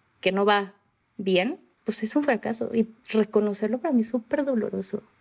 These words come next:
súper doloroso. Y el encontrarme a mí así teniendo ciertas actitudes o ac-, o haciendo ciertas cosas como, o sea, no sé, sobre ejercitándome o por,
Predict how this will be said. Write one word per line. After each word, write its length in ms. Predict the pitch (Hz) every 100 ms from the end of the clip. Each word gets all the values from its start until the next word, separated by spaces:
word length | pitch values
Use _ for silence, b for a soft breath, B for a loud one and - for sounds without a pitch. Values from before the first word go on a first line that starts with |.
| -
súper 600 | - - 311 - 330 311
doloroso. 440 | 262 220 214 208
Y 100 | 208
el 120 | 214
encontrarme 600 | 208 208 196 208 202 214
a 40 | 214
mí 240 | 208 202
así 280 | 196 202 208 -
teniendo 380 | - 208 202 202
ciertas 460 | 202 185 185 202 202 B B B B B B B B _ _ _ -
actitudes 800 | 196 233 226 269 247 240 233
o 120 | 220 190
ac-, 240 | 185 -
o 120 | - 202
haciendo 500 | 190 - 240 247 226
ciertas 520 | 226 202 202 202 -
cosas 460 | - 180 180 180 -
como, 400 | 190 180 180 - _ _ -
o 60 |
sea, 140 | - -
no 160 | -
sé, 240 | - 175 - _ _ _ _ _
sobre 360 | - - - 190
ejercitándome 840 | - 165 - 170 180 170 170 185
o 300 | 175 165 170 - -
por, 240 | - 180